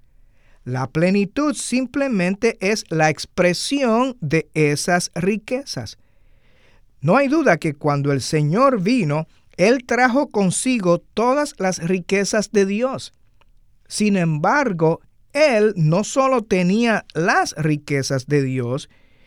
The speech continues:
sino también la plenitud de Dios. Por esa razón, Juan uno dieciséis dice que todos hemos recibido de su plenitud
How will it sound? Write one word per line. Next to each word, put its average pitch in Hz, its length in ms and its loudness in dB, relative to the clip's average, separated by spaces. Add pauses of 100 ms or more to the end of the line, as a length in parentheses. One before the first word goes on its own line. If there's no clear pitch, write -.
(100)
sino 240 400 -2
también 214 560 2
la 156 220 4
plenitud 147 760 0
de 139 200 -2
Dios. 107 420 -10 (720)
Por 123 160 -2
esa 156 240 2
razón, 180 680 2
Juan 170 360 2
uno 196 320 2
dieciséis 165 960 0 (320)
dice 185 400 -2
que 160 240 2
todos 269 760 4
hemos 240 460 2
recibido 170 960 2
de 170 180 2
su - 320 -6
plenitud 139 640 -2